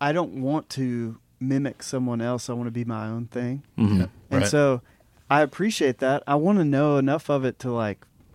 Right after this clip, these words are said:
Speaker 1: have fun, but I'm not gonna devote myself to learning every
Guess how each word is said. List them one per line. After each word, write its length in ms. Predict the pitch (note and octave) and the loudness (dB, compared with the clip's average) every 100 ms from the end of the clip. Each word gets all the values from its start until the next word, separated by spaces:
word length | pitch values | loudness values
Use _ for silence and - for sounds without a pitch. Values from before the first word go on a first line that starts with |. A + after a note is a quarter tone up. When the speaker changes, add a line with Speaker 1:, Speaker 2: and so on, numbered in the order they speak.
| - - - - | -20 -20 -20 -4
Speaker 1:
have 180 | C3+ - | -4 -4
fun, 520 | - D3+ D#3 C3 C#3 _ _ _ _ _ - | -4 -2 -2 -4 -8 _ _ _ _ _ -2
but 360 | A#2+ C3+ A#2+ - | 0 0 -2 -4
I'm 100 | C#3 | -2
not 160 | D#3+ D3 | 0 0
gonna 180 | C#3+ B2+ | -2 -2
devote 380 | B2 B2 C3 | -4 -4 -4
myself 480 | C#3 B2 - B2 A2+ | -4 -6 -4 -4 -6
to 500 | - C3 A#2+ A#2+ A#2 - | -6 -4 -4 -4 -8 -12
learning 680 | - C3 C#3 C#3 C3+ A#2+ A2 - _ _ _ - | -12 -4 0 2 0 0 -4 -10 _ _ _ -2
every 680 | D3 C#3 C#3 C#3 C3 A#2+ | -2 0 0 0 0 -2